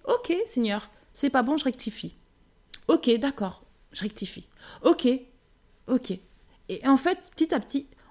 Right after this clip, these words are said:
on trouve, comme je disais, la notice. Dieu nous donne la notice, cette fameuse notice de la machine. C'est Dieu qui la donne. Et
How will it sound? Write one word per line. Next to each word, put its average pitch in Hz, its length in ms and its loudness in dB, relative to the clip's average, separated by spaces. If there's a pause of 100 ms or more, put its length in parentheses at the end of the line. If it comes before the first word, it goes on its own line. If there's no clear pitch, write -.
on 254 100 6
trouve, 339 380 0
comme 247 160 4
je 233 100 2
disais, 220 340 -2 (380)
la 247 180 2
notice. 247 400 2
Dieu 330 160 2
nous 311 80 4
donne 226 140 4
la 190 120 0
notice, 185 680 -2 (100)
cette 269 220 -2
fameuse 269 300 4
notice 208 580 -2 (340)
de 208 60 6
la 190 120 6
machine. 185 440 -2 (1120)
C'est - 180 0
Dieu 254 160 2
qui 220 140 0
la 180 120 0
donne. 165 300 -4 (1200)
Et 170 180 -8